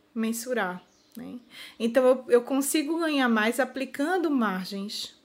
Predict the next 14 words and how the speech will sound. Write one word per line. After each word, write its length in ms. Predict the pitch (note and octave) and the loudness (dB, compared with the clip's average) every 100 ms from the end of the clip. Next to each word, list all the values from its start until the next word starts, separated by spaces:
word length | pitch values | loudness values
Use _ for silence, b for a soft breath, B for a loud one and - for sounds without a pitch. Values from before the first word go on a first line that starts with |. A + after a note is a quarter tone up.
| - | -6
maiores, 880 | G#3+ A3 G3+ F#3 F#3 G3 A#3 - - | -2 0 0 0 0 -2 -6 -10 -12
aplicando 500 | G#3 A3 G#3+ A#3+ D4 | -12 -10 -4 -2 0
margens 460 | C4 G#3 G#3 G3+ | 0 -2 -2 -6
melhores 560 | G3+ G#3 G3 F#3 F#3 G#3 | -4 -4 -2 -2 -2 -2
em 80 | C4 | -2
produtos 800 | C4+ D4+ B3+ G#3+ G3 - A#3+ - B B B | 0 0 0 -2 -6 -8 -8 -10 B B B
que 120 | - | 0
não 160 | C#4 D#4+ | 2 2
são 200 | E4 C#4+ | 0 -2
sensíveis 880 | C#4 E4 F#4+ - C#4 C#4 D4 E4 E4+ | -2 -2 -2 -2 2 2 2 0 4
à 200 | E4 E4+ | 4 4
vista 360 | B3+ B3+ C4 | 0 -4 -2
do 120 | C#4 C#4+ | -4 -4
consumidor. 760 | D#4 D#4 D#4 E4+ C#4+ A3+ G#3 | -6 -8 -6 -4 0 0 0